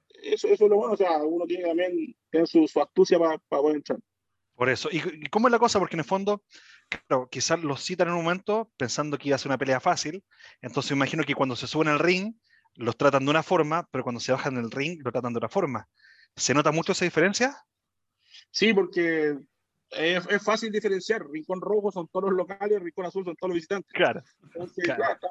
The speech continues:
Speaker 1: están visitantes, nosotros veíamos los boxeadores que estaban nosotros, sin línea técnica, iban a buscar su plata y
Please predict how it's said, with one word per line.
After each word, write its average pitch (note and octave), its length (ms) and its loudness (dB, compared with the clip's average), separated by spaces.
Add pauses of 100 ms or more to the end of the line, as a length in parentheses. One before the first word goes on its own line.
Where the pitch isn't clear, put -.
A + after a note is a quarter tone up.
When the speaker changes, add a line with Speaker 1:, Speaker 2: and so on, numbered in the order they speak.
(200)
Speaker 1:
están F3+ 240 -6
visitantes, F3+ 880 -2
nosotros E3 240 4
veíamos E3+ 240 8
los E3 80 8
boxeadores E3 300 6
que D#3+ 120 -4
estaban E3 180 2
nosotros, D#3+ 640 2 (460)
sin E3 200 2
línea D#3+ 240 2
técnica, D#3+ 680 0 (120)
iban A#3 240 -4
a - 20 -6
buscar G3+ 220 -4
su F3+ 140 0
plata F3+ 300 0
y D#3+ 200 -2